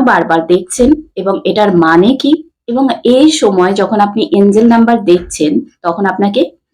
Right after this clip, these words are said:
কি করতে হবে? এঞ্জেল নাম্বার আসলে কি জিনিস? এঞ্জেল নাম্বার হলো কিছু রিপিটেটেড নাম্বার, যে নাম্বারগুলো বারবার রিপিট হয়ে একসাথে অনেকগুলো নাম্বার, একই নাম্বার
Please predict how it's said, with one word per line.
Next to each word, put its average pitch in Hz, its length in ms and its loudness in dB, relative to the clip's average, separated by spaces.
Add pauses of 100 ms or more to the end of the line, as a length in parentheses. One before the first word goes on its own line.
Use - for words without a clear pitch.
কি 240 160 -4
করতে 160 360 -4
হবে? 156 260 -6 (920)
এঞ্জেল 277 360 2
নাম্বার 294 280 2
আসলে 233 400 0
কি 196 280 -2
জিনিস? 151 400 -8 (160)
এঞ্জেল 240 360 2
নাম্বার 180 320 2
হলো 196 380 0
কিছু 202 280 0
রিপিটেটেড 202 840 2
নাম্বার, 151 480 2 (300)
যে 202 180 0
নাম্বারগুলো 190 760 2
বারবার 196 520 -2
রিপিট 170 440 0
হয়ে 175 280 -2 (320)
একসাথে 233 540 -2 (120)
অনেকগুলো 233 460 2
নাম্বার, 175 400 2 (140)
একই 247 320 -4
নাম্বার 185 380 0